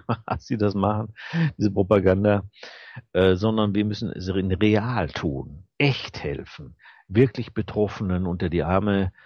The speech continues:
greifen und dann nicht einfach das nur mal für die Quoten machen, sondern, äh, permanent, dass auch wirklich was dabei herumkommt und, äh, und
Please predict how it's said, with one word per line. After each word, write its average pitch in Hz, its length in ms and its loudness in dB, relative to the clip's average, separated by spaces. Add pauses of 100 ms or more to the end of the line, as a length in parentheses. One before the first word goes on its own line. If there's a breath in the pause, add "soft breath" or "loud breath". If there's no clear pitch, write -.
(200 soft breath)
greifen 113 680 -2
und 95 200 -2
dann 107 120 2
nicht 101 160 -4
einfach 95 280 -4
das 95 160 0
nur 98 120 0
mal 95 200 4
für 92 140 -4
die 85 100 -6
Quoten 98 420 2
machen, 117 460 0 (300 loud breath)
sondern, 110 580 2 (100)
äh, 98 300 2
permanent, 104 760 0
dass 90 200 -4
auch 85 180 -4
wirklich 90 300 -4
was 85 120 -4
dabei 80 240 -2
herumkommt 92 640 0
und, 87 340 -8
äh, 80 260 2 (580 loud breath)
und 92 360 -6